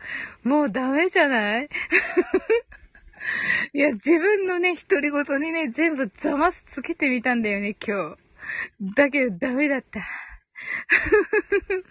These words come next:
<laughs>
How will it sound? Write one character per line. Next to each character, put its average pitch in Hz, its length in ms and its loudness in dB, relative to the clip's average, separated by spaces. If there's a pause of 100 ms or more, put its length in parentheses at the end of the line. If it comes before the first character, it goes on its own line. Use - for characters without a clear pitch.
(2500)
<laughs> - 920 -2